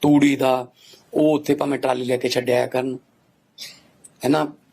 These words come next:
ਅਸੀਂ ਵੱਡੀਆਂ ਸਾਰੀਆਂ ਖੁਰਲੀਆਂ ਬਣਾ ਦਾਂਗੇ, ਪਾਣੀ ਦਾ ਪ੍ਰਬੰਧ ਉੱਥੇ ਪੀਣ ਦਾ ਕਰ ਦਾਂਗੇ,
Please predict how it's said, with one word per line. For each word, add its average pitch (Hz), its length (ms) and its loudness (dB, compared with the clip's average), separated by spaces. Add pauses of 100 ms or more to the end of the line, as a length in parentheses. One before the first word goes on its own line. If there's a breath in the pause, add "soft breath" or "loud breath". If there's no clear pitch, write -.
(160)
ਅਸੀਂ 135 180 2
ਵੱਡੀਆਂ 131 320 0
ਸਾਰੀਆਂ 135 300 -2
ਖੁਰਲੀਆਂ 135 440 0
ਬਣਾ 127 220 0
ਦਾਂਗੇ, 127 440 0 (520 soft breath)
ਪਾਣੀ 139 260 -2
ਦਾ 139 100 -2
ਪ੍ਰਬੰਧ 135 340 -2
ਉੱਥੇ 131 160 -4
ਪੀਣ 131 260 0
ਦਾ 131 100 -2
ਕਰ 127 200 -4
ਦਾਂਗੇ, 127 420 -2